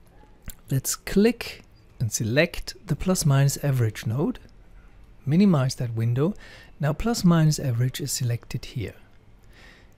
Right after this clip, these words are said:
It's none of the objects in the scene, it's that abstract node which makes the average. And the average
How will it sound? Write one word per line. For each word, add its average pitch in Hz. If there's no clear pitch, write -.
It's -
none 143
of 262
the 202
objects 151
in 123
the 123
scene, 123
it's -
that 131
abstract -
node 131
which 123
makes 123
the -
average. 110
And 151
the 175
average 127